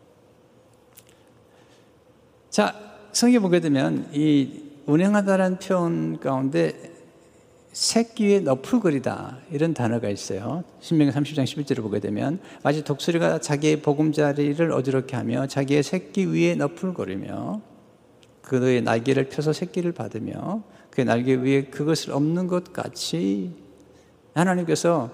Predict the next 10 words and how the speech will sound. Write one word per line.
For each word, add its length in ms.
이스라엘 260
민족들을 340
인도하실 500
때 80
그렇게 300
인도하셨다는 640
거죠. 500
그래서 200
너풀거린다. 920
네. 380